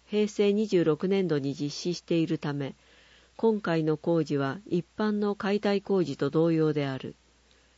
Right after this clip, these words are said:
また、周辺も含めた土壌の調査については、解体撤去が終了した後、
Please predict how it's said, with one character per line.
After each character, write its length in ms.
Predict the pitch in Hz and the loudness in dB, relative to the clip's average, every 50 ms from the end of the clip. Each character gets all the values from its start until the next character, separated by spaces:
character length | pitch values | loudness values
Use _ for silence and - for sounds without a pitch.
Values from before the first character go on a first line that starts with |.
| _ _ _ | _ _ _
ま 140 | 170 160 151 | -4 -4 -2
た、 240 | - 160 156 156 - _ _ _ _ _ _ _ | -2 -4 -4 -4 -6 _ _ _ _ _ _ _
周 300 | - - - 220 226 220 | -12 -2 0 0 2 2
辺 220 | 208 233 226 226 | 0 0 0 2
も 240 | 220 208 208 208 202 | 2 2 2 2 0
含 260 | 196 - - - 226 | 0 -4 -2 0 0
め 120 | 220 202 170 | 2 2 0
た 260 | - 151 143 139 - - | 0 -2 -4 -4 -4 -2
土 140 | - 180 196 | -2 0 2
壌 260 | 185 196 180 165 156 | 2 2 2 4 2
の 200 | 143 143 139 139 | 2 0 -2 -4
調 220 | - - 196 180 170 | -2 0 0 0 0
査 140 | - - | 0 -2
に 120 | 143 139 131 | -2 -2 -4
つ 140 | - - 165 | -2 -2 -2
い 100 | 147 135 | -2 -2
て 120 | - 135 | -4 -4
は、 220 | 123 123 120 - - _ - - - - - _ _ _ _ | -4 -4 -6 -8 -12 _ -20 -20 -20 -20 -20 _ _ _ _
解 220 | - 190 196 208 208 | -2 0 2 2 0
体 240 | - 202 202 202 | 0 0 0 0
撤 220 | 202 - 208 202 202 | 0 0 0 0 0
去 160 | - 175 160 | 0 2 2
が 120 | 151 151 | 2 2
終 240 | 151 - 185 180 185 | 0 2 2 2 4
了 180 | 175 180 175 170 | 4 4 2 2
し 80 | 165 | 0
た 140 | - - 165 | 0 -2 -2
後、 420 | 156 156 156 151 - - 147 143 | 0 0 -2 -4 -6 -6 -6 -6